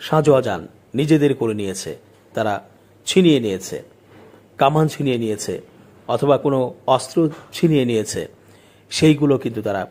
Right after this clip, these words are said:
দেখাচ্ছে এবং তারা উল্লাস প্রকাশ করছে, উল্লাস করছে, আনন্দ করছে। এবং সেই ছবিগুলো এখন সোশ্যাল মিডিয়ায় সয়লাভ, সোশ্যাল মিডিয়ায় সয়লাভ হয়ে গেছে এবং সোশ্যাল মিডিয়ায় মানুষ বিভিন্ন রকমের কমেন্ট করছে।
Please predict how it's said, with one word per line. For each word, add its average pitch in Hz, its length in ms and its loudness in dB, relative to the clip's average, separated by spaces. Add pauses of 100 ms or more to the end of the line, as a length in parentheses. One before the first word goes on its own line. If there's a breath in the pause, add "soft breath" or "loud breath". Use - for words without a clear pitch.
(480)
দেখাচ্ছে 120 480 -2 (120)
এবং 120 200 -4
তারা 113 200 -4
উল্লাস 139 240 -2 (100)
প্রকাশ 127 320 -4
করছে, 131 300 -6 (680 loud breath)
উল্লাস 120 300 0 (680)
করছে, 127 280 -2 (100)
আনন্দ 131 200 -4 (120)
করছে। 123 260 -4 (380 loud breath)
এবং 160 120 4 (100)
সেই 170 220 4
ছবিগুলো 156 380 2 (320 loud breath)
এখন 123 160 -6 (100)
সোশ্যাল 127 480 -2 (100)
মিডিয়ায় 107 320 -2 (320 soft breath)
সয়লাভ, 95 340 -4 (460 soft breath)
সোশ্যাল 156 380 4
মিডিয়ায় 156 320 6 (220)
সয়লাভ 156 340 6
হয়ে 160 180 6
গেছে 156 240 0 (340 loud breath)
এবং 143 120 0 (160)
সোশ্যাল 156 360 2
মিডিয়ায় 147 340 4
মানুষ 131 160 -2 (100)
বিভিন্ন 185 220 4
রকমের 135 320 0
কমেন্ট 117 300 -4
করছে। - 260 -6